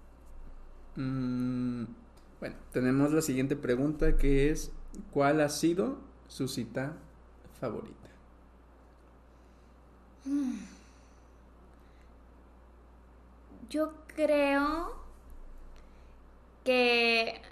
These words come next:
Speaker 2: me puedo poner ultra cheesy y decir que nuestra segunda cita me gustó mucho porque fuimos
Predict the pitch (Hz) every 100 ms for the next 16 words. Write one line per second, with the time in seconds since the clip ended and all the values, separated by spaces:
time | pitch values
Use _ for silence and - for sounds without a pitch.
0 | - 277 277 311 392 453 403 311 339 339
1 | 302 254 247 - 196 196 - 277 285 -
2 | 233 226 220 214 214 226 226 233 220 214
3 | 214 - 214 208 214 - - - 233 214
4 | 208 202 208 - 208 208 285 - - -
5 | - - - - - - - - 269 220
6 | 208 208 214 208 208 202 240 330 349 226
7 | 208 214 208 202